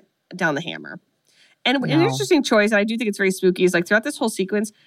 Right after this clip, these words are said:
Speaker 1: the volume keeps getting dir-, turned down more and more to when
Speaker 2: Ooh,
Speaker 1: they are
Speaker 2: that is
Speaker 1: doing
Speaker 2: scary.
Speaker 1: this, it's dead silent. And I was like, "That's a very interesting choice that is very affecting."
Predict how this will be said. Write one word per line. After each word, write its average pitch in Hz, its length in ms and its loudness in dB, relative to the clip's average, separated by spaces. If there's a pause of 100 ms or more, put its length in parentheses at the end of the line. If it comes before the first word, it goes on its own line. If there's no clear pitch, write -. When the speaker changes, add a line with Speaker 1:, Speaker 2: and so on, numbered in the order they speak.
(160)
Speaker 1:
the 220 140 0
volume 233 560 2
keeps 226 340 -4
getting 196 320 2
dir-, 175 280 0
turned 196 460 4
down 170 460 4
more 165 280 4
and 175 180 4
more 165 360 2 (520)
to 262 180 2
when 214 280 4
Speaker 2:
Ooh, 294 40 2
Speaker 1:
they 311 120 4
are 277 80 4
Speaker 2:
that 151 140 4
is - 40 4
Speaker 1:
doing 185 220 6
Speaker 2:
scary. 233 260 4
Speaker 1:
this, - 140 -6 (100)
it's 202 160 2
dead 185 400 0
silent. 147 640 -4 (160)
And 240 100 4
I 254 80 2
was 262 140 -2
like, 226 140 0
"That's 339 200 0
a 311 60 0
very 240 180 0
interesting 208 420 0
choice 175 320 0
that - 240 -4
is 190 200 4
very 170 340 0
affecting." 151 600 -8